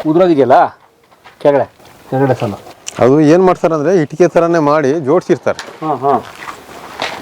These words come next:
Speaker 1: ಹ್ಮ್.
Speaker 2: ಬ್ಲಾಕ್ಸ್, ಬ್ಲಾಕ್ಸ್ ಥರ ಮಾಡಿ.
Speaker 1: ಮಣ್ಣನ್ ತಂದು ಹಿಂಗ್ ಉಟ್ಟಿರೋದು?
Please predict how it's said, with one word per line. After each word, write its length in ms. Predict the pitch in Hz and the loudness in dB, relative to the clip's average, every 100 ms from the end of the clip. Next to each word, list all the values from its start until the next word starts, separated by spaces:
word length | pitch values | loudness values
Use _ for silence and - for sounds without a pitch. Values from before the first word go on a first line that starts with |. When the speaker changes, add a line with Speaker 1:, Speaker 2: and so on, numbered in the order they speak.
| - - - - - - - - - - - - - | -16 -18 -16 -14 -6 -4 -4 -8 -20 -18 -10 -10 -8
Speaker 1:
ಹ್ಮ್. 380 | - 110 101 98 - 85 | 0 2 2 -2 -6 -2
Speaker 2:
ಬ್ಲಾಕ್ಸ್, 280 | 113 127 | -2 0
ಬ್ಲಾಕ್ಸ್ 540 | 117 123 - - 117 101 | 0 -2 -2 -6 -6 -4
ಥರ 100 | 113 | -4
ಮಾಡಿ. 460 | 113 113 95 165 - - - 180 | -2 -2 -4 -8 -10 -20 -14 -4
Speaker 1:
ಮಣ್ಣನ್ 340 | 180 214 247 | 0 2 2
ತಂದು 140 | 214 220 | 2 2
ಹಿಂಗ್ 140 | 202 | 2
ಉಟ್ಟಿರೋದು? 360 | 160 165 127 | 2 -2 -4